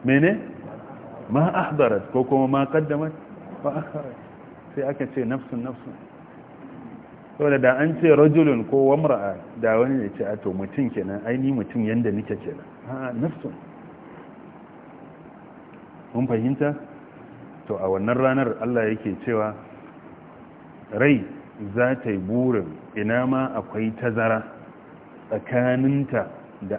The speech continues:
aikin da ta yi, bu'dal mashriqain, a ce aikin ta na yamma, ita kuma tana gabas, ko kuma kudu, shi ita kuma tana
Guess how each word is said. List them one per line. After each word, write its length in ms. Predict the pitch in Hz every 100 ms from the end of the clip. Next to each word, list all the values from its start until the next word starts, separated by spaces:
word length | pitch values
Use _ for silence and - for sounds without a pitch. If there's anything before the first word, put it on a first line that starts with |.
| -
aikin 480 | 135 135 127 107
da 80 | 92 90
ta 60 | 101
yi, 160 | 104 98
bu'dal 420 | 151 - 139 117
mashriqain, 540 | 113 - 104 107 110 -
a 80 | 98 -
ce 220 | 127 110 -
aikin 500 | 123 143 143 131 107 92
ta 80 | 98
na 160 | 95 95 95 - 101
yamma, 420 | 120 151 120 95 - - 113
ita 180 | 101 107
kuma 220 | 110 113
tana 300 | 113 110 87
gabas, 260 | 110 123 98 - - -
ko 140 | 113
kuma 220 | 107 117
kudu, 340 | 117 135 117 98 - - -
shi 140 | 107 104
ita 160 | 107
kuma 240 | 104 107 104
tana 300 | 107 104